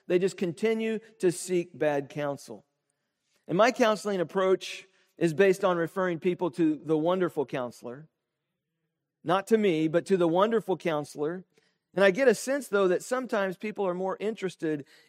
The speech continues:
in a quick solution than they are to finding answers to their spiritual problems. See, my title is not Wonderful Counselor. No one's ever said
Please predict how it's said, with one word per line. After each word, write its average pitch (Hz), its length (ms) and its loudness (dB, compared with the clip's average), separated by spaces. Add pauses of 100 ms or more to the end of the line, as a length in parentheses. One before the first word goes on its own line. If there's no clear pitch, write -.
in 180 100 0
a 165 120 0
quick - 320 0
solution 165 800 -6 (1080)
than 160 140 0
they 156 160 0
are 170 240 0
to 160 140 -10
finding 151 640 -4 (480)
answers 151 480 -4
to 151 140 -8
their 127 140 -4
spiritual 139 540 -6
problems. - 720 -12 (1700)
See, 151 160 -8
my 165 180 -2
title 185 400 0
is 139 260 -4
not 127 340 -8 (880)
Wonderful 127 440 -6
Counselor. - 580 -12 (1300)
No 151 120 -2
one's 165 220 2
ever 190 240 2
said 196 440 -2